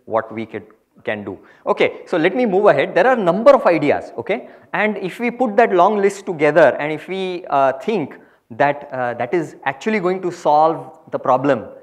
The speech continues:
it's going to take us out of this mess, I think we might be missing something. Okay, it, I, I feel it may not work. Pause for a moment, think about it. All those ideas are great.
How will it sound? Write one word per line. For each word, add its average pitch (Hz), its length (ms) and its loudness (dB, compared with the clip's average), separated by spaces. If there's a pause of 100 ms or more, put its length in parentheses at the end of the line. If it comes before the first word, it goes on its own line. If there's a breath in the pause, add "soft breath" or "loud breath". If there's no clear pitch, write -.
(100)
it's 135 240 -14
going 156 220 -4
to 143 380 -4
take 165 160 -6
us 160 140 -4
out 143 200 -2
of 139 140 -4
this 143 160 -4
mess, 127 320 -4 (280 loud breath)
I 123 120 -8
think 190 220 -8
we 160 120 -6
might 156 220 -6
be 156 80 -6
missing 131 340 -6
something. 90 380 -14 (1600)
Okay, 143 140 -6
it, 147 260 -8
I, 135 80 0 (120)
I 135 40 -2
feel 190 380 -6
it 143 120 -10
may 139 120 -4
not 131 200 -4
work. 101 380 -10 (760)
Pause 165 260 0
for 185 120 0
a 180 40 2
moment, 165 360 -2
think 165 180 -2
about 131 280 2
it. 113 60 -12 (2000)
All 147 160 6
those 185 160 6
ideas 180 320 8
are 175 120 4
great. 123 420 0